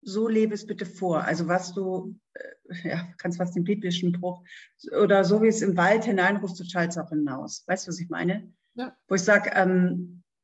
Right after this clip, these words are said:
Speaker 1: ich find das vollkommen legitim, wenn man nicht drüber reden will. Ich kann deine Einstellung auch vollkommen nachvollziehen, äh, nachvollziehen. Und das ist ganz typisch und ganz menschlich. Wenn ich meine Arbeit nicht machen würde, die ich mache seit drei Jahren und bald vier Jahren,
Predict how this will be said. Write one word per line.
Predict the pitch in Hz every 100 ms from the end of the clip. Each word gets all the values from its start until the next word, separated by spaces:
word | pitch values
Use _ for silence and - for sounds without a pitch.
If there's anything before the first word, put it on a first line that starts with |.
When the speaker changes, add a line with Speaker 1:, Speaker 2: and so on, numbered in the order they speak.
| _
Speaker 1:
ich | 175
find | 226 196
das | 175
vollkommen | 220 220 202
legitim, | 180 180 175 254 240
wenn | 180
man | 170
nicht | 170 170
drüber | 170
reden | 190 208
will. | 190
Ich | 175 175
kann | 175
deine | 156 143
Einstellung | 151 285 - 175 143
auch | - _
vollkommen | 254 302 214 185
nachvollziehen, | 190 - - - _ 139 - - 143 170 175 _ -
äh, | 175
nachvollziehen. | 180 - 175 - 147 170
Und | 156 165
das | 156
ist | -
ganz | 175 196 202 - _
typisch | - 269 - 175
und |
ganz | 160 151 147
menschlich. | 208 139 - - - - -
Wenn | 175
ich | 180
meine | 190 180 156
Arbeit | - 277 175
nicht | 175
machen | 170 170
würde, | 160 156
die | 156 156
ich | -
mache | 202 - 170
seit | - 143 -
drei | 127 135
Jahren | 147 160 170
und | 175
bald | 143 147
vier | - 165
Jahren, | 160 160